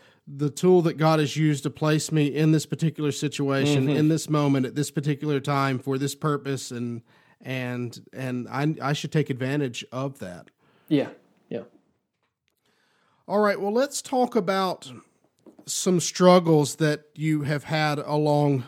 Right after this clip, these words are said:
Speaker 1: the way, whether it was during flight training or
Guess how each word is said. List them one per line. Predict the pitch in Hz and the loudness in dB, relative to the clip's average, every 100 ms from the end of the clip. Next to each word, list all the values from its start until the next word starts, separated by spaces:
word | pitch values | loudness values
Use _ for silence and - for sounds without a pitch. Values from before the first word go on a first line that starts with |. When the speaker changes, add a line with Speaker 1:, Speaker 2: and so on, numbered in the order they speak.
| - | -12
Speaker 1:
the | 156 156 | -4 0
way, | 151 151 147 | 2 2 2
whether | 143 156 156 160 | 2 2 2 0
it | 147 | -2
was | 147 | -2
during | 170 165 156 131 - _ _ _ _ | 4 6 4 2 -4 _ _ _ _
flight | 190 196 202 | 2 2 2
training | - 196 190 190 185 160 | 2 4 6 4 4 2
or | 131 127 127 | -2 -4 -8